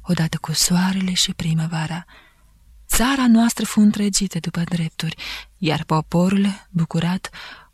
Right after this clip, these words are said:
uită prea repede marile suferințe prin care trecuse. Cei căzuți nu se mai vedeau, fuseseră înghițiți de pământ,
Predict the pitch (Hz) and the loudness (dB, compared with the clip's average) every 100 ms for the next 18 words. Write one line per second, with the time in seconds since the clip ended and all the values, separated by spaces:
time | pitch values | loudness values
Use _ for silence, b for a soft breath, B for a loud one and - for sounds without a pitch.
0 | _ 233 233 254 - 269 269 240 214 165 | _ 2 4 2 2 0 2 2 2 0
1 | 156 156 180 190 165 160 - 151 151 160 | 2 4 6 4 2 -2 -4 -4 -2 -2
2 | 160 165 - 156 - 170 170 - - 160 | -2 -4 -6 -6 -6 -8 -8 -10 -10 -2
3 | - 170 - b b b _ - - - | -2 -4 -14 b b b _ -20 -20 -6
4 | - 202 262 247 226 202 214 - - - | 0 0 2 2 2 2 0 -2 -6 0
5 | 208 180 165 160 160 165 160 160 160 B | 2 2 2 -2 -2 -4 -4 -6 -6 B
6 | B B B B - - 190 185 180 175 | B B B B -6 2 4 4 4 6
7 | 170 170 - 165 - 165 - 165 165 185 | 6 4 0 0 0 0 0 4 4 4
8 | 202 | 2